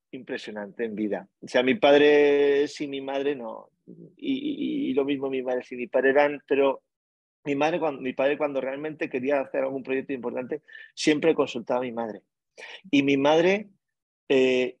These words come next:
aportó a la familia Vivanco la parte artística. Yo sé que esa parte artística que tengo la,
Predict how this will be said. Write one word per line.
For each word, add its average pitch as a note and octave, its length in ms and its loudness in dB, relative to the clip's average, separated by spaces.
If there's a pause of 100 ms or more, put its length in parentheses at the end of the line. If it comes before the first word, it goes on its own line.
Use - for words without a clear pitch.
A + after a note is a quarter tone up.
aportó C#3 460 -2
a D3+ 40 6
la D#3 120 4
familia D3 1120 -4
Vivanco D3+ 480 -2
la C3+ 160 0
parte B2 880 -6
artística. A2+ 680 -16 (640)
Yo C#3 400 4
sé C#3+ 180 -2
que D#3 80 -6
esa D3 200 -4
parte C#3+ 460 2
artística C#3 520 -4
que C3 120 -4
tengo D3 340 -2
la, A#2+ 240 -4